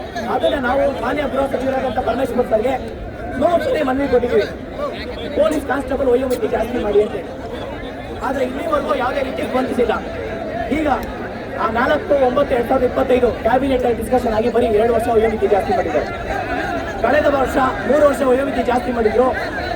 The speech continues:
ಈಗ ಎರಡು ವರ್ಷ ಅಂದ್ರೆ ಕನಿಷ್ಠ ಐದು ವರ್ಷ ಆದ್ರೂ ಎಲ್ಲ ಇಲಾಖೆಗಳಿಗೆ ಜಾಸ್ತಿ ಮಾಡಿ. ಪೊಲೀಸ್ ಕಾನ್ಸ್ಟೇಬಲ್ ವಯೋಮಿತಿ ಎಸ್ ಸಿ, ಎಸ್ ಟಿ ಮತ್ತು ಒ ಬಿ ಸಿಗೆ ಮೂವತ್ಮೂರು ವರ್ಷ,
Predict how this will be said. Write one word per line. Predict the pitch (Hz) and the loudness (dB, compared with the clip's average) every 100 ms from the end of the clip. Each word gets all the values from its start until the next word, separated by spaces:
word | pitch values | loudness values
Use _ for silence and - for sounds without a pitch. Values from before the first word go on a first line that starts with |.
| - 277 | -4 -2
ಈಗ | 285 | 0
ಎರಡು | 277 403 | 2 0
ವರ್ಷ | - | 0
ಅಂದ್ರೆ | 262 277 | 0 0
ಕನಿಷ್ಠ | 233 269 - 233 | 0 -2 0 2
ಐದು | 277 277 | 2 0
ವರ್ಷ | 240 | 0
ಆದ್ರೂ | 247 240 | 0 0
ಎಲ್ಲ | 240 269 | 0 0
ಇಲಾಖೆಗಳಿಗೆ | 269 254 240 226 226 247 | 0 0 0 0 0 0
ಜಾಸ್ತಿ | 240 240 220 | 2 0 0
ಮಾಡಿ. | 208 226 - - 330 - - 587 - | 2 4 2 -2 -4 -4 -4 -2 2
ಪೊಲೀಸ್ | 605 262 254 | 2 2 -2
ಕಾನ್ಸ್ಟೇಬಲ್ | 277 269 269 262 | -2 -2 0 2
ವಯೋಮಿತಿ | 247 254 240 214 | 2 2 2 0
ಎಸ್ | - - - - - - 453 480 | 0 -4 -4 -6 -4 0 0 0
ಸಿ, | |
ಎಸ್ | - 508 | 0 0
ಟಿ | - 269 | 2 2
ಮತ್ತು | - | 2
ಒ | 247 | 2
ಬಿ | 269 | 2
ಸಿಗೆ | - 254 | 2 2
ಮೂವತ್ಮೂರು | 262 - 294 254 277 269 480 | 2 0 0 0 2 4 4
ವರ್ಷ, | 466 | 4